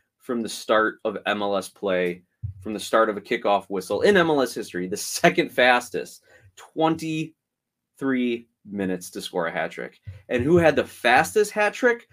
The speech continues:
from the opening whistle? None other than Nashville's Hany Mukhtar, who had three goals in the opening sixteen minutes against the Chicago Fire two years ago. So the Chicago Fire have now given up the two fastest hat tricks from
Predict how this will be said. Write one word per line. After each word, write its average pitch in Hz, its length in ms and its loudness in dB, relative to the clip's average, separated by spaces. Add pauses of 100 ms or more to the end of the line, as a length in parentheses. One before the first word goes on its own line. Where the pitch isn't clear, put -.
(140)
from 214 240 2
the 208 120 4
opening 214 380 4
whistle? 247 440 2 (360)
None 95 240 -6
other 95 260 -4
than 104 140 -10
Nashville's 92 440 -8
Hany 104 280 -6
Mukhtar, 87 580 -6 (480)
who 120 200 -6
had 101 280 0
three 151 380 -2
goals 139 380 2
in 123 140 -6
the 123 140 -2
opening 127 380 -4
sixteen 202 640 -2
minutes 117 440 -2 (380)
against 240 420 6
the 262 100 8
Chicago 233 580 6
Fire 226 420 10
two 311 300 8
years 233 360 8
ago. 117 360 -2 (420)
So 208 140 2
the 202 100 4
Chicago 254 480 0
Fire 226 320 6
have 202 180 2
now 202 140 2
given 190 300 -2
up 202 160 -2
the 170 240 -8
two 233 480 -6
fastest 175 760 -4
hat - 160 -4
tricks - 440 -8 (440)
from 160 280 0